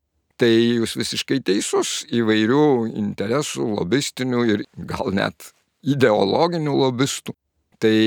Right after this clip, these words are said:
Europoje yra kupina, bet aš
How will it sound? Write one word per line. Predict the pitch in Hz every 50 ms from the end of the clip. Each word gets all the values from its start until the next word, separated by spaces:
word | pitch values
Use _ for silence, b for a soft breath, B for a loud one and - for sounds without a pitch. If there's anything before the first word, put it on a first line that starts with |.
| 110 113 110 107 107
Europoje | 110 - - 107 107 110 127 135 120 - 120 117 113 117 113 110
yra | 110 123 120
kupina, | - - - 117 92 - 117 113 123 143 165
bet | 151 120 104 101 - - - - - - - 123 - - -
aš | - - - - - - - - -